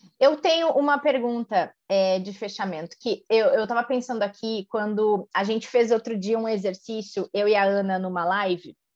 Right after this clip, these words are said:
que trazia muito essa reflexão sobre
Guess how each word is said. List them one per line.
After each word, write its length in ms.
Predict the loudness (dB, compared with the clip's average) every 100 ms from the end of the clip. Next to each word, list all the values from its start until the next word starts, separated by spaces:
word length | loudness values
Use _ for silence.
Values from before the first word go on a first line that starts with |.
| _ _ _ _ _ _ _
que 120 | -10 -6
trazia 400 | -2 -2 -2 -2
muito 240 | -2 -4
essa 160 | -6 -4
reflexão 840 | -6 -6 -12 -14 _ -2 -2 -6 _ _
sobre 760 | -20 -2 4 6 6 4 0